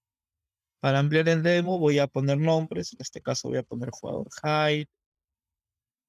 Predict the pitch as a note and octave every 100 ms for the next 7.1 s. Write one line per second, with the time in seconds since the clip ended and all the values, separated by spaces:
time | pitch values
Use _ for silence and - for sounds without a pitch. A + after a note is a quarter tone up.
0 | - - - - G3 - - - C#3 C#3
1 | C#3 C#3 D3+ C#3 _ _ _ _ _ _
2 | - - - - - - - - - -
3 | - _ _ _ _ _ - - - C3
4 | B2+ - C3+ - - _ - G#3 E3+ _
5 | _ _ _ _ _ _ - _ _ _
6 | _ _ - - - B2 C3 C3 C3+ C3+
7 | C3+